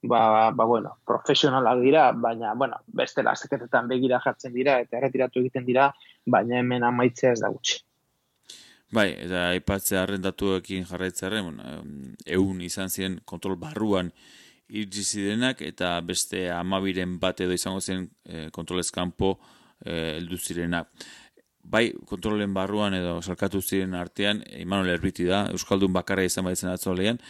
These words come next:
Speaker 2: eta kuriosoa da ere, Eneko Movistarreko txirrindulari bakarra, hirurogeita hamairugarren postuetan nion bezala,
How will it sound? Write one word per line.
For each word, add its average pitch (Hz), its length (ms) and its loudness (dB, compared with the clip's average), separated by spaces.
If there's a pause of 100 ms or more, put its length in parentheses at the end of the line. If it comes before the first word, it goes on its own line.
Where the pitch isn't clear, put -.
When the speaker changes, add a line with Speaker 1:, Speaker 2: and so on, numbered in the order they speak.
(320)
Speaker 2:
eta 85 540 2
kuriosoa 98 480 6
da 98 140 6
ere, 107 160 4 (560)
Eneko 98 360 2
Movistarreko 95 760 2
txirrindulari 98 400 0
bakarra, 104 480 -6 (460)
hirurogeita 95 300 -6
hamairugarren 90 500 -4
postuetan 92 460 -6
nion 92 200 -6
bezala, 98 380 -6